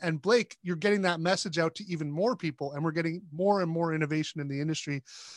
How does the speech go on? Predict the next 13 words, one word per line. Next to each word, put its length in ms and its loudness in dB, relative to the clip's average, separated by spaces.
uh, 340 4
than 200 2
ever 180 4
before. 340 6
So 180 6
hopefully 800 6
we'll 120 6
start 300 8
to 60 0
see 220 2
some, 460 0
some 180 0
recognition 960 4